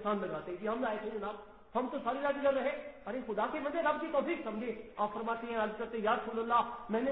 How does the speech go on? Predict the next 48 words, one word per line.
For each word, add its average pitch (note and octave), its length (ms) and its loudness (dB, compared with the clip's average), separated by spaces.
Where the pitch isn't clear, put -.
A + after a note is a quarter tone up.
سب C#4 60 2
کچھ C#4+ 140 -4
لٹوا A#3+ 340 4
دیا، C4+ 300 8
میرے A#3 240 0
ماں A#3 160 2
باپ C#4 240 8
بھی، C#4+ 80 -2
بہن B3+ 260 0
بھائی C#4 240 4
سب E4 80 6
شہید B3+ 300 0
ہو G#3+ 140 4
گئے A#3+ 300 0
دین A#3+ 180 0
کے G3+ 140 -6
نام D#3 260 -8
پر، F3+ 160 -2
لیکن F3+ 220 -2
میں F3+ 180 -6
پھر F#3 120 -8
بھی G3 220 -10
خوش G#3 160 -10
نہیں D3+ 320 -10
ہوں، F3+ 100 -10
اس F#3 200 -10
لیے G3+ 420 -12
کہ F3+ 100 -8
مجھے F3 220 -10
اس A3 100 -10
بات A3+ 260 0
کا A3+ 60 -4
غم G#3+ 340 -2
نہیں C#4 180 -2
ہے C4+ 140 4
کہ A#3+ 100 -2
میرے B3 240 2
سارے E4+ 220 6
شہید C#4+ 280 4
ہو B3+ 140 2
گئے، D#4 220 6
بلکہ C4 360 0
غم D#4+ 280 8
تو E4 60 2
اس D4+ 120 0
بات C#4 320 8
کا C#4+ 80 4
ہے D#4+ 120 8